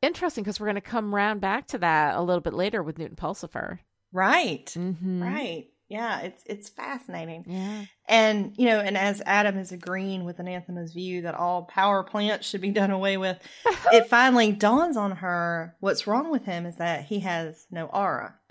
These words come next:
Speaker 1: Yeah.
Speaker 2: Um, and I love the, the book kind of followed this up with this, um, this quote on page one thirty-six. It said, "It might or might not have helped Anathema get a clearer view of things if she'd been allowed to spot the very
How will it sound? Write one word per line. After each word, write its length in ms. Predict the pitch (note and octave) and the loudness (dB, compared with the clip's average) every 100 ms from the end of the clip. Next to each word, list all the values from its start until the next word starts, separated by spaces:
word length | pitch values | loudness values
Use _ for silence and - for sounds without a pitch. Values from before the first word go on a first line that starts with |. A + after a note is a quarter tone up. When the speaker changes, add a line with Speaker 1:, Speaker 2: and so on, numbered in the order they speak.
| G3 | -8
Speaker 1:
Yeah. 680 | F#3+ F#3+ F3+ G3+ A3 G3 F3 F#3 _ - | -4 -4 -4 -8 -10 -10 -12 -16 _ -8
Speaker 2:
Um, 280 | F3+ F3 F3+ | -2 -2 -2
and 100 | A3 | 2
I 100 | A3 | 4
love 520 | G#3 G3+ A3+ A#3+ G#3 G3 | 4 4 6 6 4 -4
the, 260 | - - - | -6 -8 -4
the 220 | G#3 G#3 _ _ - | -4 -4 _ _ -2
book 220 | G#3 G#3 | -2 -2
kind 220 | - G3+ | -2 -2
of 100 | F#3+ | 0
followed 320 | G3 F#3+ F#3+ | 2 4 2
this 220 | F3+ F3 F#3+ | -2 -6 -2
up 260 | F#3 F#3 | -4 -4
with 220 | F#3 F3 | -10 -10
this, 420 | F3+ F3 - - - _ _ - | -8 -8 -8 -16 -16 _ _ -10
um, 400 | F3 E3+ E3+ D#3+ | -8 -8 -10 -10
this 140 | F3 | -12
quote 320 | - C#4+ D4 | -4 2 2
on 80 | B3 | 2
page 200 | F#3+ F#3+ | -2 -8
one 140 | F3+ F3+ | -8 -8
thirty-six. 640 | F3 F3 E3+ G#3 G3 - _ - - _ - | -8 -10 -8 -4 -4 -6 _ -20 -20 _ -10
It 80 | G3+ | 0
said, 180 | A3 G3+ | 2 2
"It 180 | G#3 | -2
might 320 | F3+ B3 D#4 C4 | 2 4 4 2
or 80 | |
might 260 | B3 B3+ B3 | 2 4 2
not 300 | F#3+ E3 D#3+ | 0 -2 -2
have 160 | F3+ F3 | -6 -6
helped 260 | F#3+ F3+ F3+ | -4 -4 -4
Anathema 420 | F#3 F3 F#3 F3+ | -8 -8 -8 -10
get 160 | F3+ F3 | -8 -10
a 60 | |
clearer 300 | E3+ G3 F#3 | -8 -8 -8
view 240 | F#3 F3+ F3+ | -6 -6 -6
of 120 | F3+ | -8
things 380 | E3+ E3 E3 - | -10 -8 -10 -12
if 80 | E3 | -10
she'd 240 | - G3+ | -6 -4
been 140 | A3+ | -2
allowed 320 | A3 G3 F#3 F#3+ | 0 0 -2 -6
to 60 | |
spot 380 | F#3 - F3 - | -10 -4 -4 -4
the 80 | F#3 | -10
very 440 | F3 A3 C#4 D#4+ | -6 0 0 0